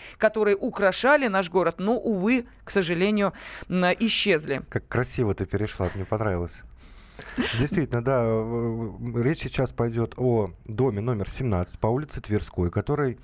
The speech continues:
Speaker 2: э, в недавнем времени прославился в интернете. То есть, э, ни-, никто о нём не говорил. Улица Тверская знаменитая, все они знают, а ш-, а что за дом номер семнадцать? А это тот самый дом, э, на крыше которого,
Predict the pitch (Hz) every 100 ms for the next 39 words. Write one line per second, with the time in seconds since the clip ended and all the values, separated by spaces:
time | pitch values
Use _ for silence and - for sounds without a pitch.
0 | - - - - 107 104 101 117 147 143
1 | 101 104 95 95 95 143 - 120 95 92
2 | 98 98 - 101 98 92 - 90 90 -
3 | 101 95 - 208 101 98 98 - - 196
4 | 202 170 - 220 165 147 123 117 139 180
5 | 180 139 147 185 - - 123 - 190 170
6 | 120 127 131 - 107 - 127 120 127 156
7 | 120 113 - 113 - 156 113 101 98 95
8 | 90 - - 98 87 - - - - -
9 | - - - 135 180 - 143 - 156 139
10 | 117 117 123 123 110 - 107 104 101 101
11 | 98 110 - 156 - 107 - 104 101 95
12 | 92 90